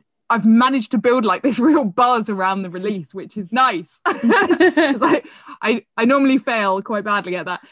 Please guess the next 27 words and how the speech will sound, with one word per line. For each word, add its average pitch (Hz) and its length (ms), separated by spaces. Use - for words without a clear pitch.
Um, 254 440
<laughs> - 60
and 311 840
I, 285 260
I'm 277 240
watching 262 480
the 214 80
pre-orders 208 680
just 180 240
go 180 280
up 185 360
and 190 200
up 180 260
and 202 80
up. 175 260
And 196 140
it 180 160
is, 180 520
oh, 175 400
it 214 160
has 208 140
got 214 220
so 226 180
many 220 160
more 190 220
pre-orders 170 680
than 185 240